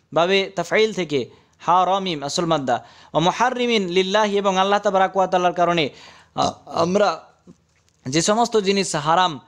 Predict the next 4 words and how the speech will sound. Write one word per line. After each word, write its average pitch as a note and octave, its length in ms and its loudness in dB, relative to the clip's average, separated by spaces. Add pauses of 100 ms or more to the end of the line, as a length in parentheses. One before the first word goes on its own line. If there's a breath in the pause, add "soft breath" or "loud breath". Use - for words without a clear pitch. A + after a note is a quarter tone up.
(140)
সেগুলোকে F3+ 420 0
হারাম, G3 480 0 (680)
আহ, D#3+ 340 2
গ্রহণ, F3 520 0